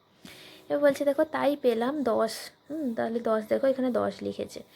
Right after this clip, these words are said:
এবারে বলেছে দেখো দশকের কাঠিতে এবারে দেখো এইভাবে বসিয়েছে, বল বসিয়েছে।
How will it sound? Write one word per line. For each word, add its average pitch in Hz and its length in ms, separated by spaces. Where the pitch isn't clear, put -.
এবারে 262 300
বলেছে 269 320
দেখো 294 320
দশকের 240 640
কাঠিতে 233 380
এবারে 226 220
দেখো 233 180
এইভাবে 240 400
বসিয়েছে, 214 540
বল 101 220
বসিয়েছে। - 480